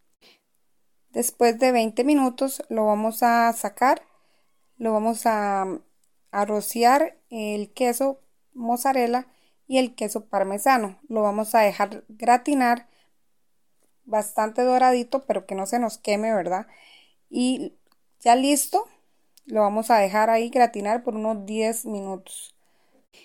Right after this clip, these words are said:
Ya listo nuestro pastel, lo vamos a dejar, eh, a, vamos a dejar unos cinco minutos afuera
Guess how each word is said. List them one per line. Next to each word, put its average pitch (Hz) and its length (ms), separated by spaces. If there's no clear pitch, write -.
Ya 226 180
listo 240 360
nuestro 254 400
pastel, 277 540
lo 220 160
vamos 214 320
a 240 140
dejar, 247 520
eh, 202 560
a, 196 480
vamos - 760
a 254 60
dejar 220 420
unos 247 260
cinco 262 320
minutos 226 600
afuera 240 500